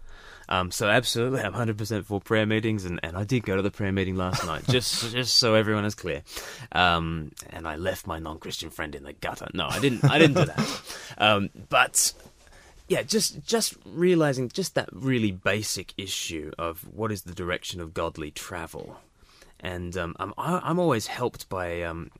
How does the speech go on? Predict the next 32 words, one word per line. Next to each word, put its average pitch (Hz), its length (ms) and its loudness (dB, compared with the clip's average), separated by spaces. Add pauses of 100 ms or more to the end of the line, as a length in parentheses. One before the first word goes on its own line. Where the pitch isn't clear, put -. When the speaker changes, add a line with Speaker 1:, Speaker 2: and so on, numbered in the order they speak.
(140)
Speaker 1:
Hebrews 107 380 -6
thirteen, 98 760 -4 (540)
this 113 200 -6
incredible 123 640 0
verse, 110 380 2
you 107 100 -4
know, 95 120 -6 (160)
coming 104 220 -2
at - 100 -4
the - 60 -14
very 151 220 8
end 123 240 4 (100)
of, 92 640 0
uh, 85 160 -8
the 80 100 -2
letter. 101 520 2 (800)
And, 104 300 -2
uh, 98 180 2
Hebrews 127 420 0
thirteen 113 380 2
verse 101 240 2
twelve, 110 460 2
it 65 60 -4
says, 104 280 -2
"So 110 200 2
Jesus 156 640 2
also 127 380 2
suffered 120 680 0 (420)
outside 156 840 2
the 131 100 -2
city 123 380 -2
gate - 640 -6